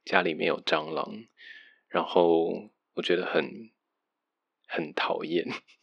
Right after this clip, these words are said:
<laughs> 跟很无助。然后在隔了我不知道多久，反正下一封信收到的时候，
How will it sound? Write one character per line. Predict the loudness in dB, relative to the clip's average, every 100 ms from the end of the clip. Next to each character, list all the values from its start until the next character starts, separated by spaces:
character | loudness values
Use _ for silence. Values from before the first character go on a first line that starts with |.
| _
<laughs> | -18 -14 -14 -8
跟 | -2 -2 -2
很 | -4 -2
无 | 0 0 2
助。 | 6 6 4 -10 _ _ _ _ _ _ _ _ _ _
然 | 0 0
后 | 6 6 8 6
在 | 6 8 8 4 -2 -10 -10 -12 -16 _ _ _ _ _ _ 4
隔 | 6 8
了 | 8 8
我 | 8
不 | 6
知 |
道 | 6
多 | 8 6 6
久， | 2
反 | 6 6 8
正 | 4
下 | 6 8
一 | 8
封 | 6 2
信 | 4 4 4
收 | 6 6
到 | 6 6
的 | 4
时 | 0 0
候， | 4 4 4